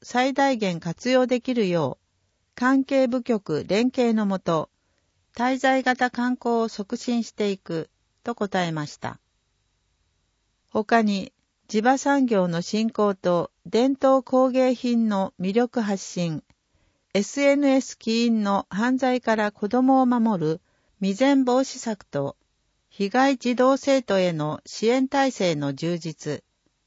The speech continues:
孤立集落の防災対策なども質問しました。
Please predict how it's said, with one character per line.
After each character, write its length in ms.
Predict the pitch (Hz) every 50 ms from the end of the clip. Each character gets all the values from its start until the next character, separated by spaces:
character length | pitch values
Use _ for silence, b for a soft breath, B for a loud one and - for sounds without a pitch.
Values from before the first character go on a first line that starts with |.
| _ _ _ _ _ _
孤 140 | - 226 233
立 300 | 254 277 262 - 277 269
集 260 | - 285 285 277 254
落 280 | 240 214 202 - 175
の 220 | 165 156 151 147 - -
防 240 | - 202 233 262
災 260 | 262 - 269 262 262 247
対 240 | - 254 254 254
策 260 | 240 - 220 190 - 170
な 140 | 170 175
ど 140 | 160 160 147
も 100 | 135 131
質 240 | 143 - - - 196
問 200 | 190 185 180 180
し 140 | 180 - 170
ま 140 | 156 147 160
し 80 | -
た。 240 | - - 98 -